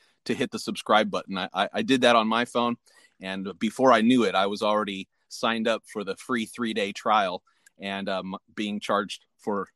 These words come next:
for, you know, for the premium s-, subscription. So we think th-, those of you who are using the Apple Podcast app,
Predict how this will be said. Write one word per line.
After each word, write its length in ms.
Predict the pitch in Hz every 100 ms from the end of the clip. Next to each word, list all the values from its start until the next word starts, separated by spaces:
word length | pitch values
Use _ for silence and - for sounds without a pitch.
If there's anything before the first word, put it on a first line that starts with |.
| _
for, 400 | - 101 98 -
you 140 | 101 98
know, 160 | 90
for 180 | - 107
the 60 | 98
premium 400 | - 107 98 98
s-, 120 | -
subscription. 580 | - - 95 - 104 90
So 140 | -
we 140 | 113 127
think 280 | 190 185 -
th-, 140 | 135
those 200 | 139 170
of 100 | 165
you 100 | 160
who 100 | 147
are 60 | 131
using 360 | 127 139 127
the 140 | 120 104
Apple 320 | 113 120 110
Podcast 680 | 95 - 123 247 151 143 - -
app, 220 | 135